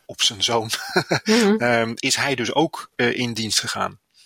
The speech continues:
Speaker 1: Is toen in negentien achttien gewond geraakt. En, nou ja, dan denk je van, "Oh, nou ja, hij is, hij is gewond. Nou, hij is, maar, eh, ja, dan kan hij in ieder geval behandeld worden en dan komt het wel goed." Maar hij werd toen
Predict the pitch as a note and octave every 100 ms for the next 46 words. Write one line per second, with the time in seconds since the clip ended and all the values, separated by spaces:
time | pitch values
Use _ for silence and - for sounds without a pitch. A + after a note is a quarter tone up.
0 | - - - _ D#3+ - D#3 C#3 B2+ -
1 | C3+ C3 B2+ A#2 A2 C#3 - D3 A2+ G#2
2 | - A#2 C#3+ E3 A2+ G2 G#2 - - -
3 | - - - _ C3 B2+ A#2+ A2+ - _
4 | _ _ B2 B2+ G#2 A2 C3 C3+ - G#2
5 | D3 A#2+ G2+ C3 A#2+ - G#2+ G2+ - -
6 | G#2+ - G2 G#2+ D#3+ - C#3+ F#2+ G#2+ A#2
7 | G#2+ - A2+ A2 G#2+ G2+ G2+ G#2+ G2+ G2
8 | - A2 G2+ G2+ G2+ - _ - C#3 B2
9 | B2 B2 A2 F#2 A2+ D3+ D3 D3 D3 D#3
10 | G#2 - A2 - - - E3+ F3+ - -
11 | - - - - _ B2+ B2 B2 A#2+ -
12 | _ - C3 B2 B2+ D3+ - B2 A#2 A#2